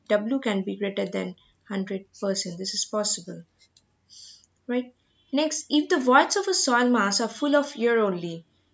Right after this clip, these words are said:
for example, if you're considering these solid particles and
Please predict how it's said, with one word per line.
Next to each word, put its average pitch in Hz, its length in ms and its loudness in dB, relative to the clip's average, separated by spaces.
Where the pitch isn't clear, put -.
for 262 100 -4
example, 302 420 0
if 269 140 0
you're 240 100 2
considering 254 640 0
these 220 300 4
solid 254 420 2
particles 220 720 4
and 208 360 -2